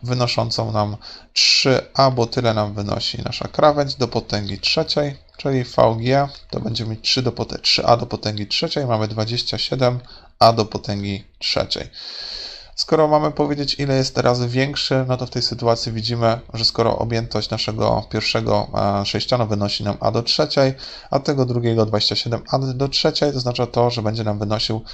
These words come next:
dwadzieścia siedem razy objętość tego pierwszego, czyli naszego V,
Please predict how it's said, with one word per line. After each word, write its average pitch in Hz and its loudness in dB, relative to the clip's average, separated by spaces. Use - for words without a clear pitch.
dwadzieścia 131 0
siedem 113 -2
razy 127 6
objętość 107 -2
tego 101 -6
pierwszego, 120 2
czyli 101 -2
naszego 98 -2
V, - 4